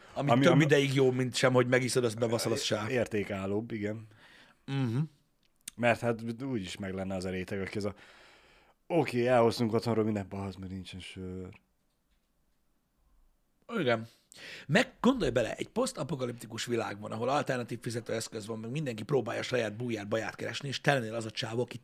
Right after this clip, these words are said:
Speaker 1: tud sört főzni.
Speaker 2: Uh. Te lennél a félisten.
Speaker 1: Igen.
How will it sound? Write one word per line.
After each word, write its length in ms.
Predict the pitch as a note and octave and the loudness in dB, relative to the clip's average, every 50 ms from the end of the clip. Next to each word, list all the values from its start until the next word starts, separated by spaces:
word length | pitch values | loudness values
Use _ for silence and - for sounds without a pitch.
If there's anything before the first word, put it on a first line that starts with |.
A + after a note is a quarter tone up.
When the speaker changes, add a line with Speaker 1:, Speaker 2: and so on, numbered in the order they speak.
| _ | _
Speaker 1:
tud 200 | _ E3+ B2+ - | _ -2 -2 -2
sört 360 | - - - - G2 - - - | -4 -6 -6 -6 -6 -8 -10 -14
főzni. 400 | - - - - - - - - _ _ _ _ - - - | -16 -16 -16 -16 -18 -20 -20 -20 _ _ _ _ -20 -20 -16
Speaker 2:
Uh. 140 | - F2 - - - - - - - - - - - _ _ - - - - - - - - - - - - | -16 -16 -16 -18 -20 -20 -20 -20 -20 -20 -20 -20 -20 _ _ -20 -20 -20 -20 -20 -20 -20 -20 -20 -20 -20 -14
Te 100 | - F#2+ | -12 -12
lennél 260 | E2+ D#2+ D#2+ D#2+ D#2+ | -12 -12 -12 -14 -14
a 40 | E2 | -14
félisten. 500 | - - E2 D#2 D2+ D2+ - - F2 E2+ - - - - - _ | -14 -16 -16 -16 -16 -16 -16 -18 -18 -20 -20 -20 -20 -20 -20 _
Speaker 1:
Igen. 320 | G2 G2 G2 G#2+ G2+ F#2+ | -12 -10 -10 -10 -10 -12